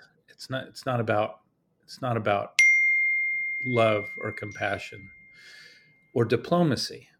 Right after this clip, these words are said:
And that's what I wanted to get to, is diplomacy. It's like, if you really are for democracy, you would be for diplomacy, and you would want to, the betterment of all people.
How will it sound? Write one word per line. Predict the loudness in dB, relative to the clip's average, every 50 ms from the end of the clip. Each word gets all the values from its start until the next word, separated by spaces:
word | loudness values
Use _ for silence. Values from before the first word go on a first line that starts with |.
| _ -10
And | -6 -2 0
that's | 0 0 2 2
what | 6 6
I | 6
wanted | 6 6 4 2 2
to | 0 0
get | -2 -2 -4 -4
to, | -10 -12 -12 -14 -16 _ _ -6
is | -6 -6 -6 -4
diplomacy. | -6 -6 -8 -8 -8 -2 2 4 4 4 4 2 2 -2 -6 -8 -12 _ -20 _ _ _ _ _ _ _ _ _
It's | -20 -10 -2
like, | 0 0 0 0 -4 -14 _ _ _ _ _ _ _ _ _ _
if | -10 -8 -4 -2
you | -2 -2 -2
really | -2 0 2 4 4 6 6 6 4 4
are | 4 6 6 6 4
for | 4 2 2 2 2
democracy, | 2 0 -2 2 2 2 2 2 0 -6 -8 -8 -8 -10 -10 -14 -14 -16 _ _ _ _ _ _ _ _ _ _ _ -6
you | -2 0
would | 2 2 2 0 -4
be | -4 -4 -4
for | -4 -2 -2 -2 -2
diplomacy, | 0 -2 -4 -4 -4 -2 0 2 2 2 2 0 -4 -10 -14 -16 -20 _ _ _ _ _ _ -20 -20 _ _ _ _
and | -8 -6 -4 -2
you | 0 0
would | 0 -2 -4 -8
want | -8 -4 -4 -4 -4 -6 _ _ _ _ _ _ _ _ _ _ _ -20 -20 _
to, | -6 -4 -4 -4 -4 -8 -12 _ _ _ _ _ _ -20 -20 -18 -4 -4
the | -4
betterment | 2 4 6 8 8 8 6 4 2 2 0 -4
of | -6 -6 -2 2
all | 4 6 6 4
people. | 4 2 -4 -4 -4 -4 -6 -12 -12 -14 -20